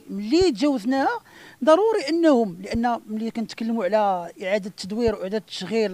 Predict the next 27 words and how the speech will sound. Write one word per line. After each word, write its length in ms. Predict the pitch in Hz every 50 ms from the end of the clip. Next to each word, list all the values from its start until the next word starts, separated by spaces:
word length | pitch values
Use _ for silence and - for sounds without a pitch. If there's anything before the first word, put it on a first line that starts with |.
| 180 185
المحرك 320 | 208 214 - - - 214
الاقتصادي 600 | 202 208 175 - - - 220 - - 220 208 214
ديال 160 | 196 202 233
البلاد، 320 | 220 202 226 320 370 339 - - - - - - - - -
كنقولوا 340 | 277 277 240 254 285 294 294
بأنه 460 | 294 - - 269 269 269 285 277 269
ت-، 120 | - - -
تدوير 400 | - 196 226 208 233 254 285 269
والتحريك 400 | 247 - - - 269 277 196 190
ديالو 420 | 185 277 294 359 427 466 415 320 277
وكل 320 | 294 233 - 403 453 381 -
تحمل 320 | - - 330 349 359 359
مسؤوليته. 580 | 330 226 - 311 311 285 285 254 170 - 180 - - - - - - - - - - - - -
ملي 160 | 220 220 294
كنقولوا 380 | - 311 294 254 269 302 285
مثلًا 300 | 277 285 - - 285 277
لي 140 | 285 254 269
باركين 360 | 220 - 269 247 - 269 269
نقول 120 | 226 240 240
له 100 | 262 254
كيخدموا 360 | - 247 202 208 214 240 240
خمسين 280 | 226 - 226 - 240 226
في 120 | 180 -
المية، 200 | 277 339 466 523 240 208 - - - -
فخصهم 300 | - 285 - - - 415 480 494 494 539 523
يراجعوا 240 | 311 277 330 339 339 - - -
العقود، 420 | 269 262 302 - 277 269 269 208